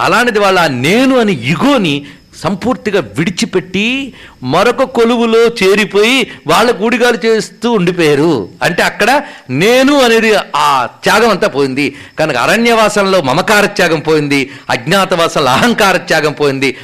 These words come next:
మమ అహం రెండు పోయే ఎప్పుడో అప్పుడు వాడు తరించడానికి అర్హుడయ్యాడు ధర్మరాజు. ఇది గొప్పతనం అండి.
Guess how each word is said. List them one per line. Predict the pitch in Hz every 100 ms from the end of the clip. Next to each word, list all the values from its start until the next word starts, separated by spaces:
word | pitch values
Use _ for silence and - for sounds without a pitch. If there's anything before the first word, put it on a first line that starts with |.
| -
మమ | 131 135 185
అహం | 208 185 196 196
రెండు | 147 196 262
పోయే | 190 214 202
ఎప్పుడో | 180 170 185 226 214 - -
అప్పుడు | - 95 - - 285
వాడు | 175 165
తరించడానికి | 160 143 175 180 156 160 127
అర్హుడయ్యాడు | 135 139 151 131 117
ధర్మరాజు. | 101 107 110 104 98
ఇది | 117
గొప్పతనం | 104 - - 101
అండి. | 95 92